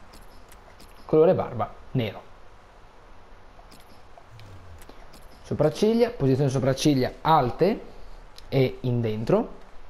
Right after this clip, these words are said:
forma sopracciglia allargate giù e spesse.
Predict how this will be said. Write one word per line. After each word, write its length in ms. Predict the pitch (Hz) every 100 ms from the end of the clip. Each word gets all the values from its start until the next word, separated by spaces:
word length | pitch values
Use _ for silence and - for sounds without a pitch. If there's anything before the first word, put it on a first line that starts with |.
| - - - - - - - - - - - - - - - - - - - -
forma 240 | - 175
sopracciglia 760 | 160 185 220 - 120 104 110 131 - - - - -
allargate 680 | 135 143 151 147 127 - 196
giù 180 | 107 - - - -
e 220 | 127 -
spesse. 540 | - - 107 - -